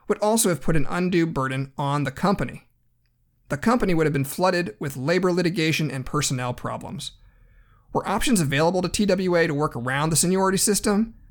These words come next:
The court looked at a few. Hardison had suggested that T W A should just let him take off Saturdays and not fill that shift. The court thought this was a non-starter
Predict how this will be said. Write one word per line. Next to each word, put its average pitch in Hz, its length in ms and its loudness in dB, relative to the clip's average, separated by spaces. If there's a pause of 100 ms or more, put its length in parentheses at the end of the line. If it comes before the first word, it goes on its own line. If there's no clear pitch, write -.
(400)
The - 80 0
court 269 280 0
looked 185 180 0
at 151 100 0
a 131 60 -4
few. 139 460 -4 (560)
Hardison 143 480 2
had 143 200 -4
suggested 147 580 -2 (140)
that - 160 -4
T - 140 -4
W 220 320 0
A 143 160 -2
should 147 160 -6
just 233 180 -2
let 170 140 0
him 147 80 -2
take 156 240 -4
off 143 180 0
Saturdays 143 640 -4 (160)
and 180 100 0
not 196 220 2
fill 180 180 2
that 151 180 0
shift. - 420 -2 (580)
The - 80 -4
court - 320 0
thought 156 220 0
this 180 140 0
was 151 100 0
a 135 60 0
non-starter 139 720 0